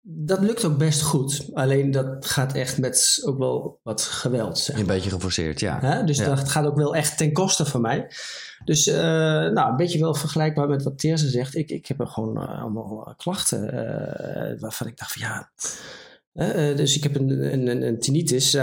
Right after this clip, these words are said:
Speaker 1: ja, eh, ik, eh, ga naar de huisarts, die zegt, "Ja, dan moet je mee leren leven." Nou, eh, oké, eh, dat kan ik niet, hè, dan mee leren leven. Dus, eh, vervolgens, eh, heb ik zoiets van, "Oké, dan ga ik maar eens mee verdiepen."
Speaker 2: Ja.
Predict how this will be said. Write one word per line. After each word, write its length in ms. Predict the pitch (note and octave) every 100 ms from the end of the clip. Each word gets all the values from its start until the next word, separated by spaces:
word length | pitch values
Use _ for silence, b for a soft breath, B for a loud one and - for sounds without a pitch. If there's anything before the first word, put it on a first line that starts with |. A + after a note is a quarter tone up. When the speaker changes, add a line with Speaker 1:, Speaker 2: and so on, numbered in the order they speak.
| B2
Speaker 1:
ja, 220 | B2+ B2
eh, 280 | B2+ B2 B2
ik, 180 | C#3 C#3
eh, 280 | C#3 C#3 C3+
ga 140 | C3+ C#3
naar 120 | C3
de 60 |
huisarts, 560 | C3 C#3 C#3 C#3+ C#3 -
die 80 | C3
zegt, 180 | C3+ -
"Ja, 180 | C#3
dan 100 | C#3
moet 100 | A#2+
je 60 | B2
mee 160 | B2 B2+
leren 260 | C3 B2
leven." 400 | B2 D3 C#3+ G#2+
Nou, 360 | A2 A2 - A2
eh, 460 | G#2+ G#2+ G#2+ G#2+ -
oké, 220 | - A2+
eh, 420 | B2 A#2+ A2 A2
dat 120 | G#2+
kan 160 | - A#2
ik 80 | C3
niet, 200 | C#3 C3+
hè, 240 | C3 D3
dan 120 | C3
mee 120 | B2+ B2
leren 280 | B2+ B2
leven. 360 | A#2+ B2 C3+ C3+
Dus, 260 | C3 - -
eh, 160 | C3+ C3
vervolgens, 800 | - C3+ C3 C3 B2+ B2 -
eh, 200 | B2+ B2 B2
heb 160 | B2 C3+
ik 100 | C3+
zoiets 180 | B2+
van, 140 | - B2+
"Oké, 260 | C3 B2
dan 100 | C3
ga 100 | C3+
ik 80 | B2
maar 120 | B2+
eens 120 | A#2 A#2+
mee 240 | C3 A#2+
verdiepen." 380 | B2+ B2 - G3+ B B
Speaker 2:
Ja. 200 | A2+